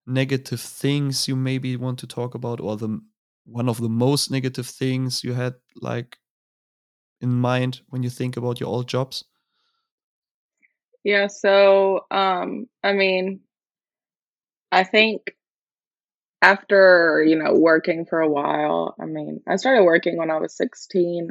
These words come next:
Speaker 2: at a restaurant, so I worked quite a while, um, but yeah, you know, when you're first getting into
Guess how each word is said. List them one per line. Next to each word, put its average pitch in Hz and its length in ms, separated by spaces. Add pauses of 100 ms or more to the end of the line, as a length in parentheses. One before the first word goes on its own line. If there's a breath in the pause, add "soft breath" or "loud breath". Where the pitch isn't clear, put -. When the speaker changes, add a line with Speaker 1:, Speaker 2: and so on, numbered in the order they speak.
Speaker 2:
at 165 120
a 165 60
restaurant, 151 680
so - 340 (540 loud breath)
I 247 160
worked 247 360
quite 254 260
a 247 60
while, 214 680
um, 185 420 (260)
but 190 360
yeah, 170 380 (100)
you 170 120
know, 160 380
when 170 280
you're 165 200
first 180 300
getting 165 320
into 196 1000